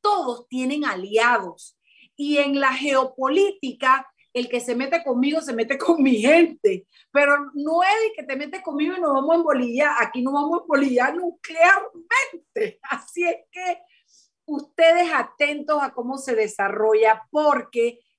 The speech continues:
queda por allá por donde el diablo soltó la ch-, la cutarra. Pero créame que los efectos de esa guerra le afectan al mundo entero, y aquí a nuestro canal va a llegar la vaina.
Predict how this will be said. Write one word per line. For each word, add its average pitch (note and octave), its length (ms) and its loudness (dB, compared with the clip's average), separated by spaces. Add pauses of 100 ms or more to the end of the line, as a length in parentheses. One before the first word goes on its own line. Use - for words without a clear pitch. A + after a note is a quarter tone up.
queda C4+ 320 -4
por C4 140 0
allá A#3+ 280 4
por D4+ 120 -4
donde A#3+ 280 -4
el G#3+ 100 -6
diablo B3 380 -2
soltó A#3+ 440 -4
la C4 180 0
ch-, - 180 -12
la G#3+ 200 0
cutarra. G#3+ 680 -2 (100)
Pero A3 420 0
créame F4+ 600 2
que C#4+ 100 -14
los A3+ 160 -12
efectos C4+ 460 -12
de C#4 60 -6
esa C4 200 -6
guerra B3 500 -4 (320)
le A#3+ 760 -2 (260)
afectan A#3+ 640 -4
al A3 120 -4
mundo A3+ 260 -2
entero, A#3 400 2
y A3+ 80 2
aquí C#4+ 500 -2
a A3 120 2
nuestro C4+ 440 -2
canal A#3+ 440 0 (140)
va G#3 200 0
a G#3 40 0
llegar G3+ 320 0
la F#3 120 -6
vaina. - 540 -14